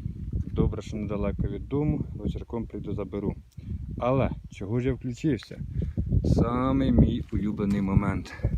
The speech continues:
Махав, махав я своїм металошукачем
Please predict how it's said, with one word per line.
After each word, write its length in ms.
Махав, 480
махав 500
я 240
своїм 360
металошукачем 1000